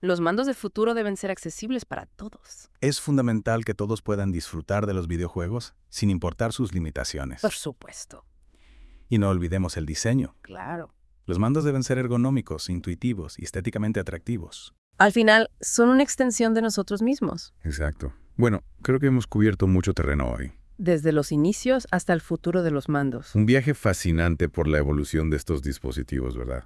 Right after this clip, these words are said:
Speaker 1: Increíble ver cómo la creatividad humana ha impulsado la innovación en los mandos.
Speaker 2: Siempre buscando nuevas formas de conectar con los videojuegos. Y esto no ha terminado, ¿eh?
Speaker 1: La tecnología sigue avanzando, seguro que nos esperan muchas más sorpresas.
Speaker 2: Totalmente de acuerdo.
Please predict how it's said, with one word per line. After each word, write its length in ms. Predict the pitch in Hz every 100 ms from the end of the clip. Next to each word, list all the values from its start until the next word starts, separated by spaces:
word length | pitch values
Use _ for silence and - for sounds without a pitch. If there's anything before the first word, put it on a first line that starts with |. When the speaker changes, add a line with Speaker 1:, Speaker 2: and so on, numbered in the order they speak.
| _
Speaker 1:
Increíble 520 | - 240 220 226 262 226
ver 200 | 185 185
cómo 200 | 208 202
la 120 | 190
creatividad 560 | 180 175 185 185 180
humana 360 | 180 175 180 185
ha 120 | 165 165
impulsado 680 | 175 - 175 - 156 160
la 100 | 175
innovación 640 | 156 147 139 143 - 151 160
en 100 | 147
los 160 | 147
mandos. 480 | 147 147 190 233 -
Speaker 2:
Siempre 360 | - - 120 160
buscando 400 | 147 113 120 110
nuevas 260 | 101 104 101
formas 300 | 101 92 92
de 100 | 90
conectar 460 | 85 76 - 78
con 140 | - 76
los 120 | 67
videojuegos. 720 | 71 69 67 85 71 65 - _ -
Y 220 | 85 82
esto 260 | 87 - 90
no 100 | 82
ha 60 |
terminado, 520 | 78 76 73 87 90 67
¿eh? 120 | 78 _ _ -
Speaker 1:
La 100 | 190
tecnología 580 | 190 185 175 170 202 185
sigue 360 | - 185 185
avanzando, 460 | 175 170 170 165 175
seguro 400 | - 160 165 175
que 120 | 185
nos 180 | 170 165
esperan 360 | 160 156 151
muchas 340 | 156 151 151 -
más 160 | 143
sorpresas. 640 | - 135 - 185 - - _ _ _ _ -
Speaker 2:
Totalmente 440 | 78 78 78 71
de 60 | 71
acuerdo. 400 | 65 67 62